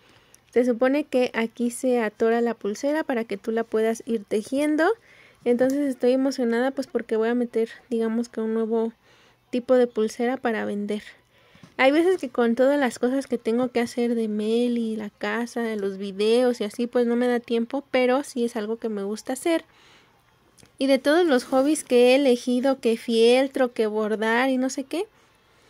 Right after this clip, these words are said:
me quedé al final con, con lo de las pulseras. Siento que eso es lo que me gusta, también con los de straps para celular, o sea, con los accesorios, pues.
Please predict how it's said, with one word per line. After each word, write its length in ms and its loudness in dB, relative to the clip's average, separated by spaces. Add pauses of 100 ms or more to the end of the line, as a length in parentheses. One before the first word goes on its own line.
(220)
me 180 2
quedé 320 4
al 120 2
final 380 0
con, 540 2 (140)
con 180 0
lo 60 2
de 100 2
las 200 -2
pulseras. 640 -8 (460)
Siento 340 -2
que 340 -2
eso 160 -6
es 120 -4
lo 100 -2
que 140 -6
me 160 -4
gusta, 380 0 (480)
también 300 2
con 200 0
los 320 -2
de 220 -2
straps 380 -10
para 240 -2
celular, 440 -2
o 60 0
sea, 140 -2
con 180 0
los 160 -2
accesorios, 580 -2
pues. 260 -10